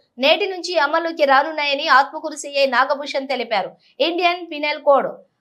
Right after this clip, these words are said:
ఐపీసీ స్థానంలోని భారతీయ న్యాయ సంహిత చట్టాన్ని, క్రిమినల్ ప్రొసీజర్ కోడ్,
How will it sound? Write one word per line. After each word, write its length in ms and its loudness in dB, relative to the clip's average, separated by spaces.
ఐపీసీ 720 2
స్థానంలోని 680 6
భారతీయ 520 6
న్యాయ 320 0
సంహిత 420 -8
చట్టాన్ని, 680 0
క్రిమినల్ 420 -2
ప్రొసీజర్ 580 0
కోడ్, 360 4